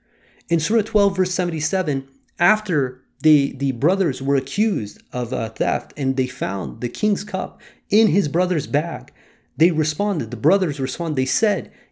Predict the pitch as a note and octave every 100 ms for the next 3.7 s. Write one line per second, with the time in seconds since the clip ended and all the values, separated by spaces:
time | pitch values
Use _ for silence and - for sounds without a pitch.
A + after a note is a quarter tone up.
0 | - D3 - B3 C#4 C#4 - B2 G#2 -
1 | _ _ _ D3 D3+ D3 D#3+ D#3+ - D3
2 | B2 C#3+ E3 C#3 B2 - - B2 A#2+ C#3
3 | C#3 A#2+ - D3+ D3+ G#2